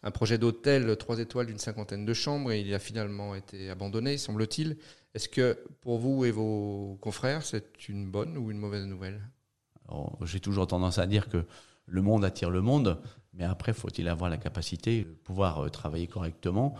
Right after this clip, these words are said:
Speaker 2: À aujourd'hui, euh, tous les chiffres donnés, euh, euh, comme quoi, euh, il y avait une suffisance de capacité hôtelière à aujourd'hui sur, sur le Rouennais. Ce qu'il manquerait, c'est un gros porteur, si vous voulez vraiment, s'il y avait vraiment quelque chose à faire, un gros porteur pour faire des séminaires, des choses comme ça.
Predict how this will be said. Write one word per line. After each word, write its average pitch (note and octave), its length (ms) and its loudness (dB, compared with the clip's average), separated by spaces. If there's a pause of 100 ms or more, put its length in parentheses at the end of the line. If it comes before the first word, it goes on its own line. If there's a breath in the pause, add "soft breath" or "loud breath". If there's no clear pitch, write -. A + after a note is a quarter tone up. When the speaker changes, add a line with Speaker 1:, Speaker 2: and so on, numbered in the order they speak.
Speaker 2:
À - 80 -2
aujourd'hui, F2 580 2
euh, D#2+ 80 2
tous G2 160 -4
les F2+ 120 0
chiffres - 400 -4
donnés, F#2 420 4
euh, D#2 460 0 (500 soft breath)
euh, C2 160 -4
comme D#2+ 240 -4
quoi, G2 340 4
euh, C#2+ 60 -2
il D2+ 60 -2
y E2 40 -2
avait D#2 140 -2
une D#2+ 80 -4
suffisance F#2 920 -4
de D#2 240 -10
capacité F#2 560 -2
hôtelière F2+ 640 2
à D2+ 100 0
aujourd'hui E2 540 -2 (260 soft breath)
sur, - 380 -4
sur - 260 0
le F2 60 4
Rouennais. F2+ 400 2 (200 loud breath)
Ce - 140 -6
qu'il G#2+ 180 2
manquerait, G2+ 360 6
c'est F2+ 160 2
un D#2+ 140 0
gros G2+ 180 2
porteur, B2+ 560 2
si - 140 -6
vous E2 100 -6
voulez F2+ 220 0
vraiment, F#2 420 2 (380 soft breath)
s'il - 180 -4
y F#2+ 100 2
avait F2 200 4
vraiment F#2 260 2
quelque F2+ 140 -2
chose F2+ 140 2
à F2 40 2
faire, E2+ 140 0
un E2 40 0
gros F2 160 2
porteur F#2 360 2
pour - 100 -8
faire D#2 140 -4
des E2 80 -2
séminaires, E2+ 360 -2
des D#2 60 -6
choses D#2+ 140 -6
comme F2 120 -4
ça. B2 240 0